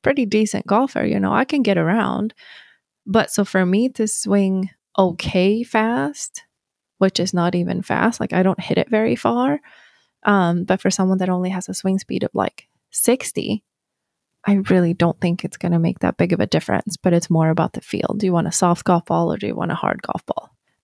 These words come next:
I think a soft golf ball, 'cause the same thing there, the higher your swing speed is, the more spin you're gonna get. So with a softer golf ball, you're gonna get, like, the backspin and, you know, all that good stuff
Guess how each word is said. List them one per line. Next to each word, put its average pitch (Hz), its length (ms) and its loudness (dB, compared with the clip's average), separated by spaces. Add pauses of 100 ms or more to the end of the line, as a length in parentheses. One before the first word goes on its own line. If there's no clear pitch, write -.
I 180 120 2
think 170 340 -2 (380)
a 170 80 2
soft 165 400 0
golf 160 300 -4
ball, 165 500 2 (360)
'cause - 280 -2 (140)
the 190 140 0
same 185 260 2
thing 160 240 -4
there, 165 280 0
the - 160 -4
higher 170 420 2
your 170 160 -2
swing 190 320 0
speed 170 320 -6
is, 165 140 -2
the 170 80 -2
more 156 180 -2
spin 165 320 0
you're 156 100 -2
gonna 160 180 -4
get. - 320 -2 (440)
So 180 200 2
with 165 220 -2
a 170 80 -4
softer 165 440 0
golf 185 260 2
ball, 160 240 0
you're 160 160 -4
gonna - 220 -10
get, 170 200 -6
like, 180 180 -6
the 202 80 -6
backspin - 680 -2
and, - 260 -10
you 175 160 0
know, - 100 -4 (100)
all 165 160 2
that - 180 -10
good - 180 -4
stuff - 260 -6